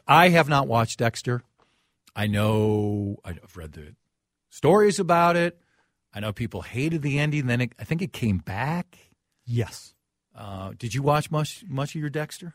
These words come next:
Speaker 2: That's, uh, another one I gave it a shot. Guy about, now, ten episodes. It wa-, liked it, didn't love it.
Speaker 1: Everyone did or none, does not have H B O. We're aware. Six Feet Under.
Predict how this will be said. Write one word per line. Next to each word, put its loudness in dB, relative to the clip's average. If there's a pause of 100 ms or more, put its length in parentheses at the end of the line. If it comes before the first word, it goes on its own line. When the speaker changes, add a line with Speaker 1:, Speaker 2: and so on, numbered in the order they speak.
Speaker 2:
That's, -8 (160)
uh, -4
another 6
one 4
I 8
gave 6
it 4
a 4
shot. 4 (560)
Guy 2
about, 0 (120)
now, -2
ten 0
episodes. 0
It -2
wa-, 4
liked 8
it, 4 (260)
didn't 4
love 0
it. -4 (1500)
Speaker 1:
Everyone 0
did 2
or 0
none, 0
does -6
not 0
have 0
H -4
B -4
O. -6 (340)
We're -6
aware. -6 (800)
Six 0
Feet 2
Under. 2